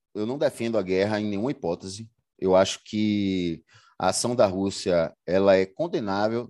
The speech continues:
dentro, do ponto de vista das relações internacionais, só que ela também, e, e a gente tem que entender essas contradições da vida,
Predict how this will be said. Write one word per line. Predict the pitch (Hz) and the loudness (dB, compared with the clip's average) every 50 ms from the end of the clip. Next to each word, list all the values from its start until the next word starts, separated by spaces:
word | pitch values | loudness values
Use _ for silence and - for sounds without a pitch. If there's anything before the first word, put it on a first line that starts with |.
| _ | _
dentro, | - 90 98 101 95 - _ - | -10 -10 -10 -10 -12 -14 _ -6
do | 101 110 | -6 -4
ponto | - 127 127 127 | -2 -4 -4 -4
de | 117 | -4
vista | 98 101 107 - - - 98 | -4 -4 -4 -4 -4 -4 -4
das | 87 87 87 101 113 143 156 | -4 0 2 4 4 4 4
relações | 165 135 120 - 117 117 | 4 2 0 0 -2 -8
internacionais, | 110 110 107 101 98 95 - 87 85 82 76 78 78 82 92 - - - _ _ _ - | -8 -8 -8 -8 -8 -8 -8 -8 -6 -4 -4 -4 -4 -4 -6 -8 -14 -16 _ _ _ -16
só | - - - 120 110 113 | -12 -6 0 2 2 2
que | 110 - - - 123 123 113 | 0 -2 -10 -2 2 4 6
ela | 107 113 117 123 127 127 - _ | 6 6 6 6 4 2 0 _
também, | - 156 160 156 113 98 90 123 131 143 156 175 185 - _ _ _ _ _ _ | -2 -2 -2 -2 -6 -4 -4 -2 -2 -2 -2 -6 -8 -12 _ _ _ _ _ _
e, | - - 135 147 147 - - | -10 -8 -6 -6 -8 -8 -2
e | 131 131 | 2 2
a | 127 | 2
gente | 120 123 123 123 - - | 2 2 -2 -8 -6 -6
tem | 151 147 | -8 -8
que | 147 | -6
entender | - 123 104 104 | -6 -4 -2 -2
essas | 98 104 101 - | -4 -4 -8 -12
contradições | 107 95 104 98 90 - 101 92 | -10 -6 -6 -6 -6 -6 -8 -4
da | 90 95 | -2 -4
vida, | 87 80 85 85 80 - | -4 -4 -6 -10 -10 -10